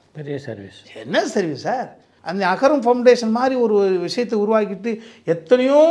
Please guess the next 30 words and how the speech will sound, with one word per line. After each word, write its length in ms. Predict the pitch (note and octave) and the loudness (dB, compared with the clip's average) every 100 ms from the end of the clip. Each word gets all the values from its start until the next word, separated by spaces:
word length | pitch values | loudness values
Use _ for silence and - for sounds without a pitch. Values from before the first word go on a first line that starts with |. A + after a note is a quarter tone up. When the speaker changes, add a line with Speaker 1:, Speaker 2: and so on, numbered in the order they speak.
| E4+ E4 D4 C4 | 4 2 2 0
Speaker 2:
அந்த 160 | A3+ G3 | -2 -2
ஃபவுண்டேஷன்லேருந்து 600 | F3+ A#3 A#3+ G3 A3+ A#3 | 0 4 4 4 -4 -4
படிச்சு, 400 | - G#3+ A#3 A3 | -2 -2 -4 -8
படிச்சு 320 | A3 A3+ A#3 | -8 -8 -4
வெளியே 260 | F#3+ A#3 A3 | -2 0 0
வந்து 500 | G3+ G#3 G#3 G#3 - - - | -2 -4 -2 -2 -4 -12 -12
அவன் 140 | D#3+ | -8
கல்யாணம் 440 | G3 A3+ A#3 G#3+ G3+ | -4 -2 -2 -2 -6
பண்ணி 200 | G3+ G3+ | -6 -6
அவங்க 200 | E3+ E3 | -4 -4
அம்மா 220 | G#3 A3 | -2 -4
அப்பாவை 420 | F#3+ F#3+ F3 G3+ | -2 -4 -2 -4
காப்பாத்தி 500 | G3+ G#3 G3+ G3 F3+ - - - | -2 -2 -2 -6 -6 -10 -8 -2
அடுத்த 240 | G#3 A3 | 0 0
தலைமை 300 | A3 G3+ F3 | -2 -2 -2
நகர்த்தி 340 | E3+ G#3+ G#3 | -4 -4 -4
போயிட்டு 280 | F3+ G3+ G3 | -2 -2 -2
இருக்கிறதுல 380 | E3+ F#3 A#3 B3 - - | -6 -4 -2 -4 -8 -12
அது 360 | C3+ F3 F#3 - - | -6 -4 -4 -8 -8
அவ்வளவு 320 | C#3+ G#3+ G#3 | 0 2 2
பெரிய 180 | G#3 E3 | 0 -4
புத்தகங்கள் 440 | - C4+ B3 F3+ | 4 4 4 -2
போடலாமே. 400 | F#3 E3 C#3+ B2+ - _ _ _ | -4 -4 -6 -12 -18 _ _ _
அப்போ 260 | - B2+ D3 | -16 -6 -2
அவ்வளவு 340 | D3 F#3+ G3 | 2 2 0
சாதனை 400 | E3 G3+ A3+ G#3+ F#3+ | -2 -2 -2 -2 -2
அந்த 400 | F3 E3 D#3+ D#3 | -4 -4 -4 -4
தம்பி 540 | D3+ E3 F3 E3 D#3 D3 | -6 -6 -6 -4 -6 -6
சூர்யா 280 | F#3 F3+ | -2 -2
பண்ணியிருக்கே. 540 | D3 D3+ D3 D3 E3+ | -2 -6 -6 -4 -4